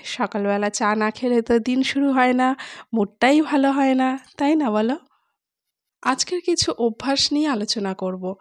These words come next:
সেই কিছু টিপস দেওয়া হবে। নমস্কার বন্ধুরা, আজকে ভিডিওটি শুরু করলাম, আজকে ভ্লগ যেটা। তো স-, স-, সবাইকে সাথে করে অভিনন্দন জানিয়েই আজকে ভ্লগটি শুরু করলাম।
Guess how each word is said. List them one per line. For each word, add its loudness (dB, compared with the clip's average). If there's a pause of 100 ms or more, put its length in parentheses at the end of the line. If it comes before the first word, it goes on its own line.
(320)
সেই -2
কিছু -2
টিপস -4
দেওয়া 0
হবে। -6 (2000)
নমস্কার -4
বন্ধুরা, -2 (320)
আজকে -4
ভিডিওটি -6
শুরু -8
করলাম, -4 (420)
আজকে -8
ভ্লগ 0
যেটা। -2 (520)
তো -2 (100)
স-, 0
স-, -4
সবাইকে -2
সাথে -2
করে -2
অভিনন্দন -2
জানিয়েই -2
আজকে -4
ভ্লগটি -6
শুরু -8
করলাম। -4